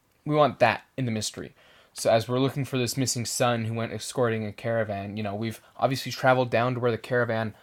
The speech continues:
went missing. There's, you know, the wagon on the side of the road, stuff strewn everywhere, except it's, uh, we, we have something there that seems amiss. You know, goblins, when they would go and normally attack a caravan, they would just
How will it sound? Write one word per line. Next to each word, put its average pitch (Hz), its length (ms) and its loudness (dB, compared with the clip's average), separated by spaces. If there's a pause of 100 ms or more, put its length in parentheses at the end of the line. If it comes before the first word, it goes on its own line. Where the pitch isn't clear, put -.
(580)
went 117 520 0
missing. 110 300 -2
There's, 104 300 -6 (520)
you 120 120 -4
know, 98 100 -6
the 101 80 -4
wagon 107 360 0
on 107 80 -2
the 101 60 -4
side 110 260 0
of 104 60 -2
the 104 80 -4
road, 101 440 -4
stuff - 320 0
strewn 113 340 -4
everywhere, 104 420 0
except - 420 -2 (1500)
it's, - 400 0 (1200)
uh, 127 320 6
we, 139 160 4
we 143 120 0
have 170 580 6
something 180 380 6
there 175 140 8
that 131 80 0
seems 139 300 -4
amiss. 120 340 -4
You 117 60 -6
know, 110 100 -2
goblins, 123 520 4
when 117 180 0
they 113 120 0
would 107 260 -4
go 120 200 4
and 110 220 -2
normally 117 400 -2
attack 104 320 -10
a - 40 -20
caravan, 127 420 0
they 110 100 -2
would 113 100 -2
just - 240 -6